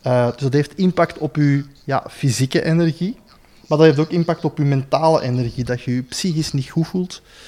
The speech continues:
eh, doordat die hormonen zo constant bezig zijn. Dus, eh, dat is natuurlijk een, een heel belangrijk, eh, ding dat speelt. Dus wat kunnen we daaraan doen?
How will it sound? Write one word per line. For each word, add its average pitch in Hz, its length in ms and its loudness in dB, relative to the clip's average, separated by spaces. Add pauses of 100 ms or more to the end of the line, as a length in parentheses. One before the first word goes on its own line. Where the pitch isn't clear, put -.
(360)
eh, 127 220 0 (100)
doordat 127 220 -2
die 127 100 -4
hormonen 123 420 -2
zo 123 140 -4
constant 123 400 -4
bezig 113 300 -2
zijn. 117 260 -8 (600)
Dus, 127 180 -4
eh, 123 260 4 (1200)
dat 147 180 0
is 156 140 -2
natuurlijk 165 380 0
een, 156 140 -4
een 135 80 2
heel 139 200 4
belangrijk, 143 480 0
eh, 120 420 -2 (120)
ding 139 200 0
dat 127 120 -2
speelt. - 460 -6 (800)
Dus 135 120 -4
wat 143 140 2
kunnen 147 220 2
we - 60 4
daaraan 117 200 0
doen? 160 320 0